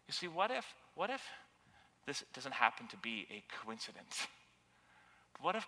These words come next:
God knew this whole thing was going on this whole time? What if God understood that Simon was gonna be at the beach that day? What if this isn't a big, huge surprise?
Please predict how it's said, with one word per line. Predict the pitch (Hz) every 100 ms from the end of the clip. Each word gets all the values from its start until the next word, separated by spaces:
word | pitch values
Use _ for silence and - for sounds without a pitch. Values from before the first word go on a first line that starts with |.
| -
God | 143 139
knew | 120
this | 117
whole | - 135 135 -
thing | 127
was | 107 101
going | - 107 107
on | 104 98
this | 92 -
whole | 104 -
time? | - 113 80 76 - - _ _ - - - - -
What | 160
if | 170
God | 147 147
understood | 135 117 107 - - 120 117
that | 95
Simon | 92 - 113 110
was | 98
gonna | - 101
be | 98
at | 104
the | -
beach | 110 104 -
that | 55 -
day? | - 87 71 - - - - - - -
What | 147
if | 156
this | 151
isn't | 135 135
a | 110
big, | 107
huge | - 107 92
surprise? | - 104 - 98 82 - - -